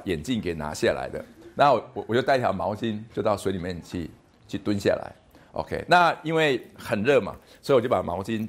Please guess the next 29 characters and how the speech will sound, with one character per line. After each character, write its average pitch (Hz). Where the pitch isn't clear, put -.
折 104
起 104
来， 76
我 -
就 101
放 113
在 101
这 104
个 87
地 87
方。 78
OK， 71
然 147
后 151
我 123
才 135
发 143
现 143
到 120
里 -
面 165
没 143
有 135
一 127
个 117
人 82
有 80
毛 71
巾。 87